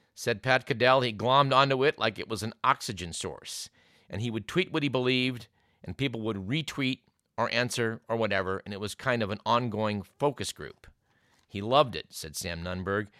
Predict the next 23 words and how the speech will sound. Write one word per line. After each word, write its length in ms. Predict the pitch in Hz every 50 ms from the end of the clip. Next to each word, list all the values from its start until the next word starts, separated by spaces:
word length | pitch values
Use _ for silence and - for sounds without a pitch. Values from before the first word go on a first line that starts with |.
| - - _ _
"He 100 | _ 120
doesn't 260 | 147 156 139 151 147
trust 320 | - - 180 151 110 - -
the 100 | 101 76
political 380 | - 95 101 95 90 - 90
people 300 | - - 101 92 - 90
who 80 | 92 98
do 120 | 85 98
the 80 | 98 101
focus 340 | - 135 123 120 101 95 -
groups. 540 | - - 71 - _ - - - - - _ _ _ -
Instead, 380 | 95 - - - 135 139 135
he 80 | 120 113
would 120 | 110 104
ask, 400 | 104 101 98 98 104 - _ - _ _ _ _ _ _ _ _ _ _ _ _ _ _ _ _ _ _ _ _ _
'What 200 | - 110 147 156
are 40 | 156
we 100 | 147 139
getting 380 | 120 135 123 123 120 120 - 101
the 80 | 110 113
most 400 | 113 113 110 110 110 - - - _ _ _
retweets 880 | 104 98 107 139 170 175 160 - - - 104 80 73 - _ - - - _ _
on?'" 380 | - 78 67 64 65 60 -